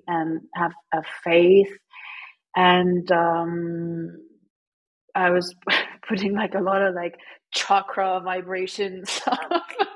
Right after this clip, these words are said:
like, keeping the energy high. It's doing just basically anything. And, and, uh, it's incredible how the level of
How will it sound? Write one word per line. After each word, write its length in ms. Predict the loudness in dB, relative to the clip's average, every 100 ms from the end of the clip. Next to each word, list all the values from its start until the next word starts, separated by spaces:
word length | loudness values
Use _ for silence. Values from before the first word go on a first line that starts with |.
| -6
like, 140 | -6 -4 -4 -4 -4
keeping 420 | -2 0 0 0
the 100 | 2
energy 420 | 2 0 -4 -4
high. 640 | -4 -2 0 4 6 4 2
It's 160 | -4 -6
doing 240 | -6 -4
just 200 | -6 -8
basically 480 | -4 -4 -4 -6 -4
anything. 540 | -2 -2 -4 -4 -6 -2
And, 200 | -2 -2 -6 -20 -20 -20 -20 _ _ 2
and, 320 | 2 2 2
uh, 180 | 4 4
it's 180 | 2 0
incredible 800 | -2 -2 -2 -2 0 2 2 2 0
how 400 | 0 4 4 4 -2 -14 _ _ _ _
the 140 | -4
level 600 | -2 2 2 4 4 4 4
of 320 | 4 2 -2